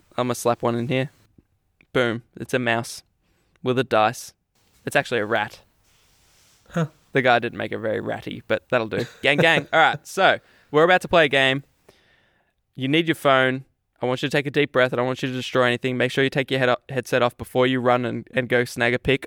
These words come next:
Speaker 1: of What, What, Where is the process of taking a photo of something on a something else at a particular location.
Speaker 2: God damn.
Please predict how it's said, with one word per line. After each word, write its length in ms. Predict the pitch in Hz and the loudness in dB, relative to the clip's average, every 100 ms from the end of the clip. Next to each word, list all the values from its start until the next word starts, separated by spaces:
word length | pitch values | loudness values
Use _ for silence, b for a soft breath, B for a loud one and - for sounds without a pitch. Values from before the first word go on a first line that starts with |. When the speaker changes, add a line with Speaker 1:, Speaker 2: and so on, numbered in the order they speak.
| - | 0
Speaker 1:
of 400 | 147 143 160 - _ _ _ _ _ _ _ _ _ _ | 4 6 4 -2 _ _ _ _ _ _ _ _ _ _
What, 260 | 139 208 | 2 2
What, 160 | 240 226 - | 2 0 0
Where 400 | 139 131 156 247 _ _ _ _ _ _ _ _ _ | 2 4 4 0 _ _ _ _ _ _ _ _ _
is 100 | 139 | -4
the 80 | 147 | -2
process 460 | - 160 185 185 - | 0 0 0 -4 -6
of 120 | 139 | -4
taking 460 | - 143 - 131 120 _ _ | 0 0 -2 -6 -8 _ _
a 60 | 127 | -4
photo 400 | - 139 143 139 | 2 2 4 2
of 100 | 139 | 0
something 560 | - 147 165 175 208 - _ b b b b b _ | 0 0 0 -4 -4 -10 _ b b b b b _
on 460 | 135 160 190 240 220 _ | 4 4 4 -2 -8 _
a 80 | 143 | -4
something 500 | - 165 156 147 135 _ | 0 0 0 -4 -6 _
else 460 | 160 147 156 - - _ _ - | 4 4 2 -4 -18 _ _ -2
at 200 | 156 - _ | 0 -2 _
a 80 | 131 | -10
particular 540 | - 135 - 139 123 | -8 -12 -12 -6 -4
location. 720 | 120 117 113 123 123 - - - | 0 0 0 0 -2 -4 -12 -10
Speaker 2:
God 220 | 110 107 | -10 -6
damn. 340 | - 110 107 | -4 0 -2